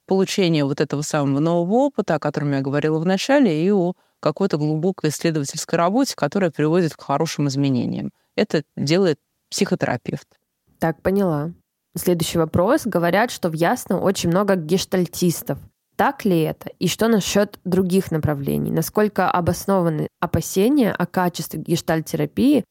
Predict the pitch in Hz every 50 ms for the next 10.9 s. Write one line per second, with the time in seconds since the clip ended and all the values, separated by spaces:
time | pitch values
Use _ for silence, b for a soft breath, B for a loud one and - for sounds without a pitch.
0 | _ _ - 202 - 185 165 - - 190 170 160 180 226 294 247 175 170 - -
1 | 165 - 170 185 190 - - 156 156 165 180 185 175 - - 170 - - - -
2 | 156 147 147 139 139 139 151 160 - _ _ _ _ _ _ _ _ _ _ _
3 | - 196 - 196 175 214 208 - 233 208 208 180 180 202 208 247 277 277 220 -
4 | - 190 185 170 180 165 - 208 202 202 175 151 - - 143 147 - 165 - -
5 | 165 180 - 226 208 180 160 - _ _ _ _ _ _ - 165 165 165 175 -
6 | - 185 180 180 220 240 240 - _ _ _ - 202 - - 247 233 - - 208
7 | 190 175 - - 220 247 294 320 330 302 233 208 190 180 185 185 214 240 - -
8 | 190 - - 175 180 180 185 180 160 143 131 - - - 170 156 143 - - 202
9 | 262 330 - 277 233 208 185 160 156 151 160 170 165 - - 156 135 131 143 190
10 | 240 277 - - - 254 240 208 170 156 143 127 120 120 120 - -